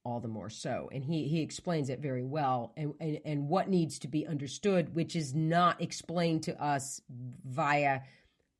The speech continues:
quote, "typical sources of information." So be very cautious of where you're taking your information in from,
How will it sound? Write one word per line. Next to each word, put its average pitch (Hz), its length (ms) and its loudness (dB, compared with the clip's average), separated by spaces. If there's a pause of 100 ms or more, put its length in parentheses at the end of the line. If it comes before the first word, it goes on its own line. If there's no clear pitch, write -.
(280)
quote, 147 460 -2
"typical 131 360 -10
sources 135 460 -6
of 123 80 -6
information." 131 800 -4
So 127 480 -4
be 185 200 2
very 233 380 6
cautious 180 680 2
of 139 160 -4
where 196 420 4
you're 240 200 4
taking 180 500 2
your 160 100 2
information 147 720 -2
in 131 160 -2 (220)
from, 127 400 -2